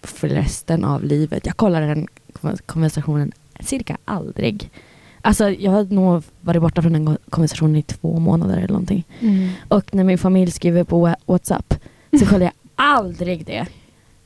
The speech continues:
Speaker 1: Aldrig. De bara sitter och, "Åh, den som är bäst i Mello." Åh, mamma.
Speaker 2: <laughs>
Speaker 1: Hon bara, "Ja, ja. Snälla."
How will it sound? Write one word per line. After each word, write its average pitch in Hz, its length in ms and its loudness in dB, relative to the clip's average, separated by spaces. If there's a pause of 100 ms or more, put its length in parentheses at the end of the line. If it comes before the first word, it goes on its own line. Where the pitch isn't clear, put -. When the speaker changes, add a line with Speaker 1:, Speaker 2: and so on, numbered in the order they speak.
(140)
Speaker 1:
Aldrig. 185 540 -2 (160)
De 254 140 4
bara 302 80 6
sitter 311 260 2
och, 220 260 8
"Åh, 262 60 8
den 262 200 6
som 262 120 8
är 240 40 6
bäst 262 240 2
i 269 40 2
Mello." 202 640 4 (100)
Åh, 302 180 6
mamma. 226 640 6 (240)
Speaker 2:
<laughs> 262 280 4
Speaker 1:
Hon 208 100 4
bara, 202 120 6
"Ja, 202 280 6 (260)
ja. 156 280 4 (540)
Snälla." 170 600 4